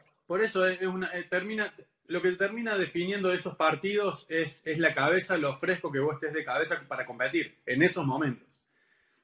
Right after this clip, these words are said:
Que son tres, cuatro puntos muy puntuales en ese momento. Entonces es muy importante estar, estar,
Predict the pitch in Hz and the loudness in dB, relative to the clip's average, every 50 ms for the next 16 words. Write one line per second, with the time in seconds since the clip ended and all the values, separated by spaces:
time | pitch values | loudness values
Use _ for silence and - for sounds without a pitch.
0 | _ - - 123 - 151 151 160 156 143 135 - - 185 180 - - 190 185 185 | _ -6 -4 0 2 2 2 2 2 -2 0 4 6 6 6 6 6 4 4 4
1 | 175 165 143 170 185 202 202 185 208 208 208 185 - - _ - 151 151 151 170 | 2 -4 -4 -4 -4 -4 -2 0 0 0 0 -2 -6 -12 _ -10 -6 -2 2 2
2 | 185 196 196 185 - 156 156 151 147 156 185 190 196 196 190 175 151 151 143 156 | 2 2 2 -2 -4 -4 -4 -2 0 2 2 4 4 2 2 0 -2 -2 -2 -2
3 | 160 - 175 147 139 135 139 131 - - - - - _ _ _ _ _ _ _ | -2 -2 -2 -2 0 0 -2 -2 -4 -6 -12 -20 -20 _ _ _ _ _ _ _
4 | _ _ _ _ _ _ _ _ _ _ _ _ _ _ _ _ - 127 123 135 | _ _ _ _ _ _ _ _ _ _ _ _ _ _ _ _ -6 -4 0 2
5 | 170 180 165 185 170 156 151 165 170 165 165 170 160 156 175 190 208 196 175 170 | 0 2 2 2 2 4 4 2 2 0 0 -4 -2 0 0 0 0 0 0 0
6 | 165 170 190 190 170 147 - 156 151 151 - 147 135 - 151 151 | 0 0 0 -2 -2 0 2 2 0 0 -2 -6 -2 0 0 2